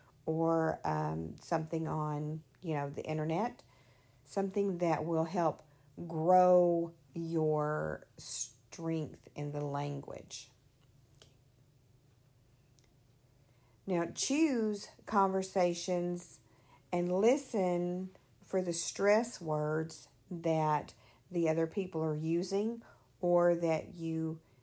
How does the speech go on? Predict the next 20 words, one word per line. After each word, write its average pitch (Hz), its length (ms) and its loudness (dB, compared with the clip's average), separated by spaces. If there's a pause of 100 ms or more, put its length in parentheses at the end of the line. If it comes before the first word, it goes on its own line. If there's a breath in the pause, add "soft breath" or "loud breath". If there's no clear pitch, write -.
(300 soft breath)
hear 170 500 0
in 151 300 -2
media. 165 560 -2 (1600 soft breath)
Also, 156 760 0 (280 loud breath)
watch 175 560 -2
for 156 560 0 (260 soft breath)
the 165 100 0
body 151 380 2
language 151 460 -2
and 151 120 -2
the 151 80 0
hand 160 360 -2
gestures 151 760 -4 (420 soft breath)
that 165 260 2
are 156 340 0 (300)
generally 165 580 0
common 156 640 0 (320 soft breath)
for 160 140 -2
certain 147 480 0
words. - 640 -4